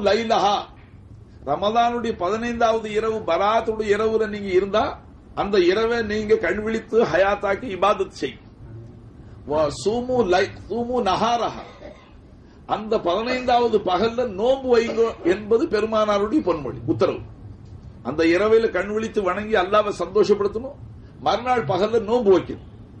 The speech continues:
இந்த ரெண்டு உத்தரவும் இருக்கு. உங்களால முடிஞ்சது செய்யுங்க. அன்பர்களே, பெருமானாருடைய உத்தரவு உங்களுக்கு முன்னால எத்தி வச்சு. ஆகவே அதனால அதை அனுசரிச்சு அவர்கள் சஹருக்கு சாப்பாடும் ஆக்கி பொட்டலம் போட்டு வச்சுட்டாங்க,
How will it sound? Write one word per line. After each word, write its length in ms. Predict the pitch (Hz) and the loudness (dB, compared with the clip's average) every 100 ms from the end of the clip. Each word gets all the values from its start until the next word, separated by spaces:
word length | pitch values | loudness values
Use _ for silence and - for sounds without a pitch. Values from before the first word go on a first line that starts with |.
| - - - | -20 -18 -8
இந்த 140 | 120 | -2
ரெண்டு 200 | 131 202 | -2 0
உத்தரவும் 360 | 233 226 240 247 | 0 2 2 4
இருக்கு. 180 | 202 - - - - - - - - - - - - - - | 2 0 -16 -18 -20 -20 -20 -20 -18 -18 -20 -20 -20 -20 -4
உங்களால 340 | 196 247 254 262 | 0 4 4 4
முடிஞ்சது 380 | 226 240 247 233 | 0 -2 -4 2
செய்யுங்க. 340 | 220 220 196 190 - - - - | 2 2 0 0 -4 -20 -20 -18
அன்பர்களே, 380 | - 165 180 196 247 | -14 -6 -2 -2 -2
பெருமானாருடைய 640 | 143 170 196 202 190 175 | -6 -2 -2 2 4 4
உத்தரவு 180 | 190 208 | 4 2
உங்களுக்கு 240 | 196 175 | 2 0
முன்னால 220 | 190 185 | 2 2
எத்தி 140 | 165 202 | 4 4
வச்சு. 180 | 165 147 - - - - - | 4 2 -10 -20 -20 -20 -10
ஆகவே 420 | 123 175 160 135 - - - - - - - - - | 0 0 2 -6 -10 -18 -18 -18 -20 -20 -20 -20 -2
அதனால 380 | 175 233 247 247 | 0 2 2 2
அதை 200 | 180 208 214 | 2 0 0
அனுசரிச்சு 460 | 214 220 240 220 | 0 0 0 0
அவர்கள் 300 | 208 202 233 - | 0 0 -4 -4
சஹருக்கு 500 | 180 180 240 240 196 | -2 0 0 -2 -4
சாப்பாடும் 500 | 190 214 214 220 254 | 0 0 0 0 0
ஆக்கி 160 | 214 277 | -2 -2
பொட்டலம் 340 | - 196 214 | -4 0 0
போட்டு 160 | 202 214 | 2 0
வச்சுட்டாங்க, 340 | - 170 - | -2 -4 -12